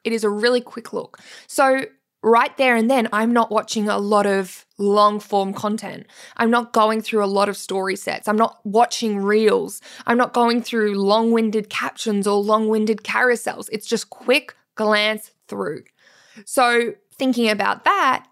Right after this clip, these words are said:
if your target audience was myself, I would say, okay, so if you're posting in the morning, quick content, quick content they can glance through. Then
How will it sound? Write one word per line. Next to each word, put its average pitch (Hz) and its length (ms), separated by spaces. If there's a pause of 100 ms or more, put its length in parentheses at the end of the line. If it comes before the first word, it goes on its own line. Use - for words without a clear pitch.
(140)
if 220 720
your 233 180
target 233 360
audience 226 340
was 208 100
myself, 427 540
I 262 100
would 226 160
say, 214 300
okay, 233 420
so - 160
if 226 220
you're 214 80
posting 240 340
in 226 60
the 226 80
morning, 262 540
quick 349 260
content, 262 560
quick - 200
content 269 380
they 233 80
can 214 160
glance 220 480
through. - 480 (220)
Then 294 420